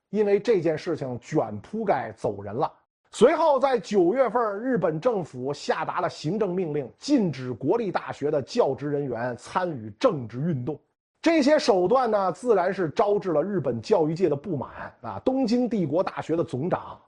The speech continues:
公开反对这种铁腕行为。进入一九五零年以后，日本政府和日本左翼组织的冲突愈演愈烈。驻日盟军总司令麦克阿瑟公开称，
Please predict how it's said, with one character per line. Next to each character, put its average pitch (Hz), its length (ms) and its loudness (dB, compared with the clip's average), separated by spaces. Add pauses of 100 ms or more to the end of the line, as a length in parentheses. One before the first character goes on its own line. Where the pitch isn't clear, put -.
(120)
公 277 260 4
开 214 300 -2
反 110 380 -4
对 165 160 2
这 123 100 -2
种 135 160 -6
铁 110 380 -8
腕 156 200 0
行 127 200 -8
为。 107 120 -8 (760)
进 285 200 4
入 262 160 4
一 277 140 2
九 262 100 4
五 220 200 0
零 196 140 2
年 214 240 0
以 147 60 -4
后， 190 260 2
日 254 200 2
本 160 240 2
政 247 200 2
府 131 240 -8
和 151 140 -2
日 233 180 -2
本 165 220 0
左 135 220 -4
翼 196 160 -2
组 117 260 -8
织 113 100 -8
的 147 120 -2
冲 240 280 -4
突 180 220 -6
愈 226 160 -2
演 123 180 -2
愈 170 120 -6
烈。 175 200 0 (240)
驻 277 240 2
日 226 140 2
盟 180 240 0
军 226 180 0
总 139 220 -4
司 160 80 -6
令 185 180 0
麦 185 200 -2
克 156 100 -8
阿 160 160 -4
瑟 160 180 -4
公 165 140 -6
开 160 180 -4
称， 165 220 -6